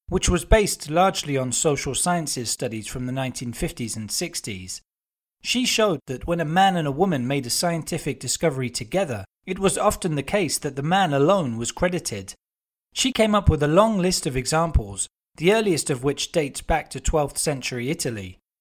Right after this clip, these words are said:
Physician Trotter of Salerno contributed to a body of work on women's medicine, but after her death, the books were attributed to men. On several occasions, male scientists have been selected as Nobel Prize winners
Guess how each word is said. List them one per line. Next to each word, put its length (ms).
Physician 500
Trotter 480
of 140
Salerno 640
contributed 640
to 100
a 60
body 260
of 160
work 320
on 160
women's 380
medicine, 560
but 180
after 300
her 140
death, 460
the 100
books 340
were 140
attributed 580
to 80
men. 440
On 160
several 400
occasions, 580
male 260
scientists 760
have 100
been 120
selected 480
as 140
Nobel 400
Prize 460
winners 360